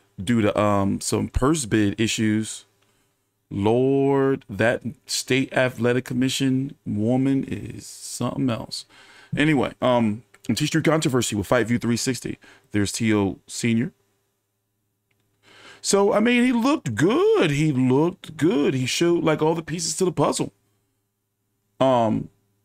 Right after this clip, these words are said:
however, my concern is,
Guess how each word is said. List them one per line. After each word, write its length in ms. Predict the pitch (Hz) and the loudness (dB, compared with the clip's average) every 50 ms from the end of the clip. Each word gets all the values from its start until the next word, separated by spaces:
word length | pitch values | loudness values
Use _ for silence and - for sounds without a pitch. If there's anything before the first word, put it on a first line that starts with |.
| _ _ _ _ _ _ _ _ _ _ _ _ _ _ _ _ - | _ _ _ _ _ _ _ _ _ _ _ _ _ _ _ _ -10
however, 720 | - 135 139 135 135 165 226 233 180 165 147 156 160 151 - _ _ _ _ _ _ _ _ _ _ _ _ _ _ _ _ _ _ _ _ _ _ _ _ _ _ _ _ _ _ _ _ _ _ _ _ _ _ _ _ _ _ _ _ _ _ _ _ _ _ _ _ _ _ _ _ _ _ _ _ _ _ _ _ _ _ _ _ _ _ _ _ _ _ _ _ - | -4 0 2 4 4 4 4 4 4 2 2 2 0 -4 -8 _ _ _ _ _ _ _ _ _ _ _ _ _ _ _ _ _ _ _ _ _ _ _ _ _ _ _ _ _ _ _ _ _ _ _ _ _ _ _ _ _ _ _ _ _ _ _ _ _ _ _ _ _ _ _ _ _ _ _ _ _ _ _ _ _ _ _ _ _ _ _ _ _ _ _ _ -2
my 120 | - 113 117 | 0 0 0
concern 720 | - 123 98 - - - 165 196 208 196 185 165 151 139 | 0 -2 -4 -2 0 0 2 2 2 2 2 2 2 2
is, 600 | - 117 120 113 110 107 104 104 - - - - | 2 2 2 4 4 2 2 0 -2 -6 -10 -12